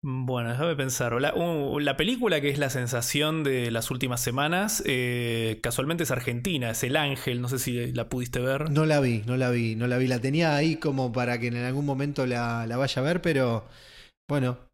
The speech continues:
Speaker 2: eh, sí, sí, ya que estás.
Speaker 1: Es una peli que, mm, está despertando muchas pasiones. A mí me dejó en el medio. Eh, no es una película que me haya vuelto loco.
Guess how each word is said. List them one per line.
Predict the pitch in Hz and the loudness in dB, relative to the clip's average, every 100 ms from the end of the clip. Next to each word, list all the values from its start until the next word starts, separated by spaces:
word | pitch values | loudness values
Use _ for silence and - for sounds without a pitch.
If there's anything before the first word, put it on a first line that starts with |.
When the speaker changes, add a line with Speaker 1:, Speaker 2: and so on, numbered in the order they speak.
| - | -16
Speaker 2:
eh, | 113 104 | -10 -10
sí, | - 139 | -10 -12
sí, | 123 139 | -8 -8
ya | 120 120 | -6 -6
que | 117 | -6
estás. | - 143 156 - _ _ _ _ - | -6 -6 -6 -12 _ _ _ _ -6
Speaker 1:
Es | 180 247 247 | -2 0 2
una | 233 226 | 2 2
peli | 262 240 | 2 2
que, | 196 165 160 151 | 2 4 4 4
mm, | 143 147 143 143 143 143 - - - | 2 -2 -2 -2 -4 -6 -8 -12 -6
está | - - 294 294 | -6 -2 0 2
despertando | 254 - 208 240 240 220 | 0 0 0 0 0 0
muchas | 208 220 208 | 0 -2 -2
pasiones. | 170 - 196 220 226 226 220 - | -2 -2 0 2 2 0 -2 -2
A | 151 160 | -2 0
mí | 202 254 254 254 | 0 2 0 0
me | 185 160 160 160 | -2 0 0 2
dejó | 160 156 - - - 240 233 | 2 0 -2 0 2 2 2
en | 208 | 2
el | 170 165 | 2 2
medio. | 160 127 120 117 113 - | 0 0 0 0 0 -2
Eh, | - 135 139 | -2 0 0
no | |
es | 165 175 | 0 0
una | 165 | 0
película | 160 160 143 | 2 2 2
que | 143 | 2
me | |
haya | 147 - | 0 2
vuelto | 147 147 143 | 0 0 2
loco. | 143 180 208 208 | 2 0 0 -2